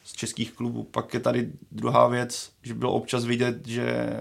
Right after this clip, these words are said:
třeba Miroslav Stoch, který byl v tom zápase hodně aktivní, tak často gestikuloval, "Kam jdeš?", že tam ty zvyky najednou úplně nejsou tak výrazné a že tohle si bude muset ještě sednout. Navíc vzpomeňme o-, na Příbram, o které jsme tady mluvili, bylo to duo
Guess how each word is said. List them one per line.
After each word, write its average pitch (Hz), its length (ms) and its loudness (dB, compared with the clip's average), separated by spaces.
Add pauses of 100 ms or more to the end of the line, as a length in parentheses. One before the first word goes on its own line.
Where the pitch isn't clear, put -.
třeba 120 200 -4
Miroslav 120 440 -2
Stoch, - 200 -6
který 120 160 -6
byl 113 140 -6
v - 40 -12
tom 120 140 -4
zápase 117 320 -4
hodně 120 240 -2
aktivní, 120 520 0 (260)
tak 107 140 -4
často 120 260 0
gestikuloval, 120 640 2
"Kam 117 260 4
jdeš?", 117 540 0
že 113 80 -6
tam 120 180 2
ty 120 120 -2
zvyky 123 280 0
najednou 123 320 8
úplně 127 400 2
nejsou 127 600 4 (440)
tak 123 200 8
výrazné 123 480 8
a 123 80 4
že 120 100 -2
tohle 120 240 0
si - 120 -4
bude 123 160 0
muset 120 500 -2
ještě - 260 -2
sednout. 120 400 -2 (160)
Navíc 120 400 -4
vzpomeňme 127 500 0
o-, 104 140 -4 (100)
na 117 80 0
Příbram, 123 400 0
o 117 40 -2
které 120 180 -4
jsme 123 140 -4
tady 123 180 0
mluvili, 120 380 -2 (300)
bylo 123 200 0
to 123 120 0
duo 123 500 2